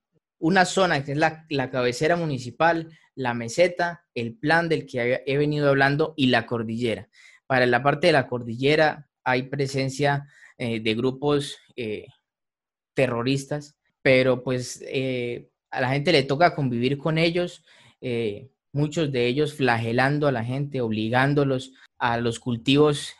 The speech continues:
eh, ilícitos o de uso ilícito, como toca decirles ahora. Eh, y en materia de seguridad en el área, eh, en la cabecera,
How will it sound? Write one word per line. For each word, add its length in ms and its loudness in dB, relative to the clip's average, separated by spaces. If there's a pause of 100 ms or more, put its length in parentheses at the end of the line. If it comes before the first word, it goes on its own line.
eh, 400 -6
ilícitos 840 -2 (500)
o 160 4
de 140 2
uso 420 4
ilícito, 520 0
como 220 -6
toca 240 -4
decirles 360 -4
ahora. 480 0 (500)
Eh, 540 -2 (300)
y 280 2
en 80 6
materia 460 2
de 80 6
seguridad 680 0
en 120 -2
el 220 -4
área, 800 0
eh, 300 -12 (920)
en 320 -6
la 140 2
cabecera, 580 2